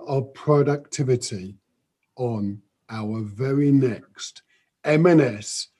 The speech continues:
monthly podcast show, where we're gonna speak in greater depth about the four different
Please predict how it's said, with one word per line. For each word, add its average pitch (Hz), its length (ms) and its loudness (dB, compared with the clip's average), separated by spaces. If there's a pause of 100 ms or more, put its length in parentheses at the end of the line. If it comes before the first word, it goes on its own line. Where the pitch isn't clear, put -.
(200)
monthly 117 720 -4 (280)
podcast 113 800 -8
show, 92 420 -12 (400)
where 185 220 8
we're 214 200 6
gonna 214 320 6
speak - 640 4 (920)
in 185 300 6
greater 196 500 4
depth 147 580 -2 (560)
about 156 640 0
the 147 120 2
four 180 600 4 (420)
different 120 600 2